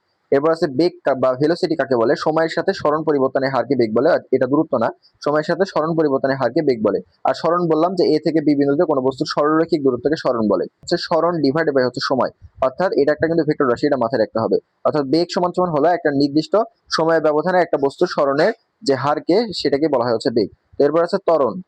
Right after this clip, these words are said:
ত্বরণ কাকে বলে? সময়ের সাথে বেগের পরিবর্তনের হারকে ত্বরণ বলে। আহ, প্রশ্ন ছয়, ভীরণ, এখানে আসলে মন্দন হবে। মন্দন কি? সময়ের সাথে বেগের হ্রাসের হারকে বলা হয় হচ্ছে মন্দন।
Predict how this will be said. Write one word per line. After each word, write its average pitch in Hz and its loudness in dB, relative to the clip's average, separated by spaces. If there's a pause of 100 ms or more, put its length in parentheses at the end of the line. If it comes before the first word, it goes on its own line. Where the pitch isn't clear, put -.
(140)
ত্বরণ 170 0
কাকে 170 0
বলে? 165 2
সময়ের 160 0
সাথে 170 0
বেগের 156 2
পরিবর্তনের 143 0
হারকে 127 0
ত্বরণ 127 0
বলে। 85 2 (640)
আহ, 127 2
প্রশ্ন 165 -2
ছয়, 175 -2 (280)
ভীরণ, 165 2
এখানে 156 2
আসলে 151 0
মন্দন 151 0
হবে। 135 2
মন্দন 156 0
কি? 233 2
সময়ের 151 0
সাথে 156 -2
বেগের 143 0
হ্রাসের 139 0
হারকে 139 0
বলা 123 2
হয় 123 2
হচ্ছে 117 -2
মন্দন। 123 0